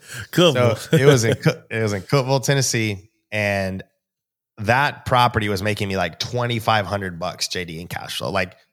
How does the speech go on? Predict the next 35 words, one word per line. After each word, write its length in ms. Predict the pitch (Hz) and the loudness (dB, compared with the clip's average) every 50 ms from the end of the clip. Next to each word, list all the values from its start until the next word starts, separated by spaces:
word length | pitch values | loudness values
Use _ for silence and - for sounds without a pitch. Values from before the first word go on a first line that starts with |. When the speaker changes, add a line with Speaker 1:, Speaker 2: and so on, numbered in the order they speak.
| _ _ - | _ _ -2
Speaker 2:
I 160 | 139 160 156 | 0 2 4
was 160 | 143 135 113 | 4 4 2
like, 180 | 117 107 98 87 | 2 0 0 0
"Dude, 300 | - 147 147 139 131 - - | 2 2 2 2 0 0 2
I've, 320 | 139 143 135 117 107 - - _ _ | 2 2 2 2 -2 -8 -14 _ _
I 140 | - 151 147 | -2 0 2
hit 200 | 110 127 139 131 | 2 2 2 2
it. 200 | 110 92 - - - | 0 -2 -6 -6 -2
I'm 300 | 135 156 147 131 120 104 | 2 2 2 2 0 -2
like, 220 | 110 135 139 127 113 98 - - | 0 2 2 2 0 -4 -10 -4
this 300 | 113 143 160 156 - 175 | 0 2 2 2 2 2
is 100 | 160 151 | 2 2
what 160 | 160 151 - | 2 2 0
the 60 | 143 | 0
podcasts 440 | 123 143 143 143 131 123 143 131 127 135 | 2 2 2 2 2 2 0 0 2 2
are 20 | |
talking 280 | 120 131 131 131 123 123 | 4 4 4 4 4 4
about. 240 | 123 123 123 123 - - - - - - - _ | 4 4 2 0 -2 -8 -14 -16 -16 -18 -16 _
This 320 | - 120 151 160 151 - | 2 6 6 6 6 6
is 140 | 165 156 127 | 4 4 6
awesome." 600 | 139 131 131 131 123 - - 139 131 127 127 123 - - - - _ - - - - | 6 6 6 6 4 6 6 4 4 4 2 -2 -6 -10 -20 -20 _ -20 -12 -4 0
And 180 | 117 113 107 | 2 4 4
at 220 | 110 120 123 95 135 | 4 2 2 0 0
night, 460 | 131 135 123 120 113 104 107 - 113 | 2 2 4 4 4 2 2 2 2
J 220 | 107 110 113 113 | 4 4 6 6
D, 200 | 110 110 110 107 | 6 6 6 6
when 120 | 107 104 101 | 6 6 4
I 140 | 101 113 | 4 6
was 160 | 120 123 120 123 | 6 6 6 6
in 220 | 127 123 127 120 | 4 4 4 4
bed 340 | 110 110 104 101 101 98 90 | 6 6 6 6 6 4 4
by 220 | 101 95 104 110 | 2 2 2 2
myself 580 | 110 113 117 120 117 - - 113 104 98 90 95 | 4 4 4 4 4 4 4 6 4 4 2 2
listening 680 | 95 101 110 117 - - - 110 104 98 95 95 95 - | 2 4 4 6 6 4 4 4 2 2 2 0 0 2
and, 180 | 107 104 85 | 2 2 2